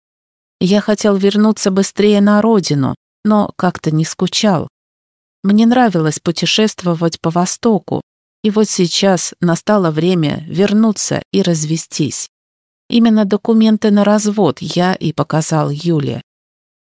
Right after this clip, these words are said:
Это были чисто деловые отношения. Делаю акцент на предпоследнем слове. Мог бы хоть открытку прислать. Юля прикладывает пальцы к вискам и начинает их массировать.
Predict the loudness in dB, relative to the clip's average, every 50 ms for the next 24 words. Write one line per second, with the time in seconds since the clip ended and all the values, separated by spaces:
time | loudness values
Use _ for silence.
0 | _ _ -2 -2 0 0 0 0 0 2 2 2 2 2 0 0 0 0 -2 0
1 | 0 -2 -2 0 0 2 2 2 2 2 2 2 2 2 0 0 -2 -2 -2 -2
2 | 0 0 0 0 0 2 2 2 0 0 -2 -4 -8 -12 _ _ _ _ _ _
3 | _ -6 -2 0 2 2 2 2 2 0 0 -2 -2 -6 -6 -2 0 2 2 2
4 | 0 -2 -2 0 2 2 0 0 -2 -2 -2 -4 -4 _ -4 -6 -4 -4 -4 -2
5 | -2 -2 0 -2 -2 -2 -4 -4 -6 -4 -4 -4 -4 -6 -6 -8 -10 -12 _ _
6 | _ _ _ _ _ _ _ _ _ _ _ _ _ _ _ -2 0 2 2 2
7 | 0 0 -2 -2 0 0 0 0 0 0 -2 -2 -2 -2 0 0 0 0 0 -2
8 | -4 -4 -2 -2 -2 -2 -4 -4 -4 -2 -2 -2 -2 -4 -6 -10 -16 _ _ _
9 | _ _ _ _ _ _ -8 -6 -2 0 0 0 2 2 0 0 0 -2 -4 -2
10 | 0 0 2 2 2 2 2 0 0 0 0 -2 -2 -2 0 0 0 -2 -4 -8
11 | -8 -6 -6 -6 -6 -6 -4 -2 0 0 2 0 0 -4 _ -4 0 2 2 2
12 | 2 2 0 0 2 2 2 2 0 -2 -2 -4 -6 -4 -2 -2 0 0 -2 -4
13 | -6 -4 -2 -2 -2 -2 -4 -4 -6 -8 -10 -12